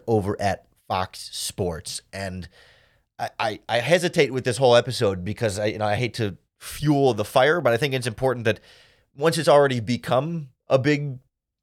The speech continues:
you know, circling story mess, that we kinda sift through it a little bit, get to the bottom of this, and understand what happened, why it happened, and why it's a non-, nonsense and a, and a waste of our time, so that we can then hopefully do better at avoiding it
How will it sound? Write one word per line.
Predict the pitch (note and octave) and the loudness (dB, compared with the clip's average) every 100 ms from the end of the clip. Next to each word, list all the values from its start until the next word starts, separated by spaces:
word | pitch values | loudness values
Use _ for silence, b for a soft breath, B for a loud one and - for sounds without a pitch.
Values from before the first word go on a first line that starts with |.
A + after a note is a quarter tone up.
| _ - | _ -2
you | |
know, | C3+ B2+ | 0 0
circling | - E3 D3+ C#3 C#3 C3 | 0 -2 -2 0 0 -2
story | A#2 - C3 C3 C3 | -4 2 4 4 0
mess, | C3 B2 C3 C3+ - - b b - | -2 0 0 0 -4 -6 b b -6
that | B2 | -4
we | C3 | -2
kinda | C#3 C#3 C3+ | 2 2 0
sift | - - C#3+ - | -2 0 0 -2
through | - B2+ | -6 -4
it | |
a | |
little | A#2 A2+ | -2 0
bit, | G2+ A2 G2+ | 0 0 -2
get | A#2 | -4
to | B2 | -2
the | G2+ | 0
bottom | G#2 G#2 | 2 2
of | G2 | 0
this, | F#2+ F2 | -4 -6
and | F#2 F2+ b b _ | -8 -12 b b _
understand | A#2+ A#2+ - A#2+ A2 G2 b b b _ | -4 -2 0 0 0 -6 b b b _
what | D#3+ F3 | 4 6
happened, | D#3 D3 C3+ B2+ | 4 2 -4 -8
why | - C3 | 0 2
it | B2 | 4
happened, | B2+ A#2 A2 | 2 0 -2
and | G#2 | 2
why | G#2+ G#2 | 4 2
it's | G2+ - - - C#3 | 0 -8 -10 -6 0
a | |
non-, | D#3 D#3+ C3+ | 2 2 0
nonsense | D#3 D#3 D3+ C#3+ | 2 2 2 -2
and | C#3 | -2
a, | A#2+ - | -4 -4
and | A#2 | 0
a | |
waste | A#2 A2+ | 0 2
of | A2+ | 0
our | |
time, | A2+ F3 D#3 | 2 2 2
so | C#3+ | 0
that | C3 B2 | 0 0
we | B2+ | -2
can | C#3+ B2 | -4 0
then | C3 B2 A#2+ b b - | 2 2 -4 b b -8
hopefully | A#2+ B2 A#2 | -6 -2 -2
do | A2 A#2 | -2 0
better | A2 G#2+ G#2+ | 0 0 -2
at | G#2 G2+ | -4 -4
avoiding | A2 G2 A2 G#2 F#2 | -6 -4 -4 -4 -6
it | F#2 | -8